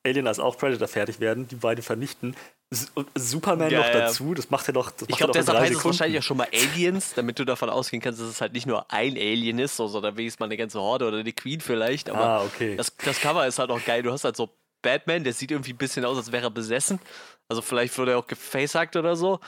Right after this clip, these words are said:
Speaker 2: Und dann hast du halt so zwei Predators, die Batman abführen. <laughs> Das ist halt irgendwie schon total schräg. <laughs> Wie so ein Gefangenentransport. Ich glaub, das ist ein Comic, den würde ich tatsächlich lesen. Einfach weil's, ich glaub, das ist ziemlich schräg von der Story her. Oh Mann,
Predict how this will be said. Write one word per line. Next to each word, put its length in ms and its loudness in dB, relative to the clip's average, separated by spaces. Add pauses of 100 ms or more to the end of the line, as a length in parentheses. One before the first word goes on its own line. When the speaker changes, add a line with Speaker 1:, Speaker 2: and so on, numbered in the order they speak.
(260)
Speaker 2:
Und 120 -2
dann 120 4
hast 160 0
du 60 2
halt 140 2
so 80 0
zwei 240 0
Predators, 520 -4
die 100 -6
Batman 360 -2
abführen. 440 -4
<laughs> 240 -6
Das 100 -6
ist 100 -2
halt 140 0
irgendwie 220 -4
schon 140 -4
total 300 -8
schräg. 360 -6 (520)
<laughs> 460 2
Wie 80 -2
so 80 2
ein 60 -2
Gefangenentransport. 880 -2 (460)
Ich 120 -6
glaub, 180 2
das 140 2
ist 60 -4
ein 60 -6
Comic, 220 -2
den 160 -4
würde 100 -2
ich 60 -10
tatsächlich 380 -8
lesen. 420 -12
Einfach 280 -8
weil's, 300 -6
ich 120 -18
glaub, 140 -10
das 140 -8
ist 100 -14
ziemlich 240 -10
schräg 260 -10
von 80 -12
der 80 -10
Story 280 -8
her. 140 -10 (1300)
Oh 120 -8
Mann, 220 -10